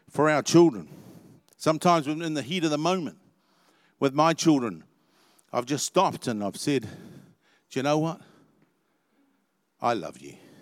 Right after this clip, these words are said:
They go, "But Dad, I love you." You know, you'd be, you'd be surprised at that moment what the calming effect is at,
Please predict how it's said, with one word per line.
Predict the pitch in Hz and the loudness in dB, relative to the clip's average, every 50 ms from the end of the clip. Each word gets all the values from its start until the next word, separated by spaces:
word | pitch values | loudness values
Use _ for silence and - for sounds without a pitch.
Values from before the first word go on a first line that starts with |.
| - - - - - _ _ _ _ _ _ _ _ _ _ _ _ _ _ _ _ _ _ | -20 -20 -20 -20 -20 _ _ _ _ _ _ _ _ _ _ _ _ _ _ _ _ _ _
They | - 131 | -10 -8
go, | 139 151 160 165 | -6 -6 -8 -8
"But | 135 - 208 220 185 131 110 | -6 -4 -4 -4 -6 -8 -2
Dad, | - 233 277 294 294 262 233 208 196 226 269 285 294 226 - - _ _ - - - - - _ _ _ _ _ _ _ _ _ _ _ _ _ _ _ _ _ _ _ _ | 0 0 2 2 2 2 2 0 -2 -2 -2 -2 -2 -2 -6 -12 _ _ -20 -20 -20 -20 -20 _ _ _ _ _ _ _ _ _ _ _ _ _ _ _ _ _ _ _ _
I | - 147 | 0 0
love | 143 135 110 87 76 71 | 2 0 0 -4 -6 -8
you." | 73 73 73 69 - - - | -12 -14 -14 -16 -18 -14 -10
You | 123 | -10
know, | 123 - - | -10 -8 -8
you'd | 147 143 156 151 147 160 151 | -8 -8 0 4 6 6 6
be, | 139 147 123 - - - - - - - | 4 2 -4 -10 -16 -20 -20 -20 -14 -6
you'd | - 151 240 285 302 294 247 180 | 0 4 4 6 4 4 2 -2
be | 143 160 | -6 -6
surprised | 135 - - 156 - - - 147 - 202 226 226 220 220 196 - 170 | -6 -6 -6 -8 -8 -8 -10 -8 -6 -4 -2 -2 0 -2 -2 -2 -4
at | 156 143 | -4 -2
that | 151 147 131 | -4 -4 -4
moment | 127 135 165 185 190 151 113 104 110 - - - - - | -2 0 0 2 2 0 -2 -4 -8 -12 -18 -20 -20 -12
what | - - 117 151 - - | -2 2 4 4 4 2
the | - 131 | -2 -10
calming | - - - - 165 180 185 185 175 160 143 | -10 -10 -10 -8 -8 -6 -4 -4 -2 -2 -2
effect | 123 - - 156 143 - - | -2 -2 -2 -4 -4 -4 -6
is | 120 95 98 | -6 -4 -2
at, | 104 98 - | -4 -4 -4